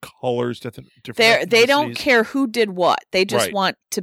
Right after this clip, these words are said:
Speaker 2: pin something on someone.
Speaker 1: On five people.
Speaker 2: And that sucks. That's
Speaker 1: Yes.
Speaker 2: really scary that they
Speaker 1: So
Speaker 2: have
Speaker 1: the
Speaker 2: all of, that all of these people have their lives in these feds' hands and they don't give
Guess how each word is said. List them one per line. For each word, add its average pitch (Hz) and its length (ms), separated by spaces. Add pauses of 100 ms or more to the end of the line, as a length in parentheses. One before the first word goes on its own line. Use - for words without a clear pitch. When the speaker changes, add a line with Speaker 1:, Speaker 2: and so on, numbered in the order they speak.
Speaker 2:
pin 185 440
something 175 520
on 156 200
someone. 139 460
Speaker 1:
On - 120
five 113 440
people. - 140
Speaker 2:
And 185 100
that 208 240
sucks. - 640
That's 214 300
Speaker 1:
Yes. 214 100
Speaker 2:
really 233 260
scary 175 580
that 160 180
they 190 140
Speaker 1:
So - 40
Speaker 2:
have 208 160
Speaker 1:
the 139 60
Speaker 2:
all 214 320
of, 208 120
that 190 140
all 208 220
of 226 100
these 208 180
people 202 340
have 180 200
their 165 180
lives 165 600
in 156 180
these 156 380 (320)
feds' 165 340
hands 160 340
and 151 120
they 147 100
don't 156 240
give 147 260